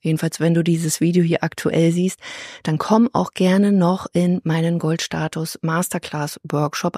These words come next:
wo ich genau diese Vorgehensweise mit dir durchgehe und dir auch zeige, wie du eben mit kleinen Teilnehmerzahlen das Ganze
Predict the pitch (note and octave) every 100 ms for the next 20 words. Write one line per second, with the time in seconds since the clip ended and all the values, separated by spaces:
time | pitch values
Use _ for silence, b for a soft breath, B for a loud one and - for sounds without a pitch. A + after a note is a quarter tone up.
0 | - E3+ A#3 A#3 A3 - F3+ F3 F#3 G3
1 | - G#3+ A#3 A3+ - G#3+ G#3 F#3+ F#3 -
2 | E3+ F3+ F3 E3+ D3+ - E3+ G#3+ - G3
3 | G3 G#3 B B B - F#3 F#3+ - E3
4 | - - - E3 F3 G3+ G3+ - F#3 G#3
5 | A3 - G3 G#3 - F3 - F3 E3+ F3+
6 | G3 - F3 F3+ F3+ F3 E3+ - E3+ E3+
7 | F3 E3+ - D#3 E3 - F3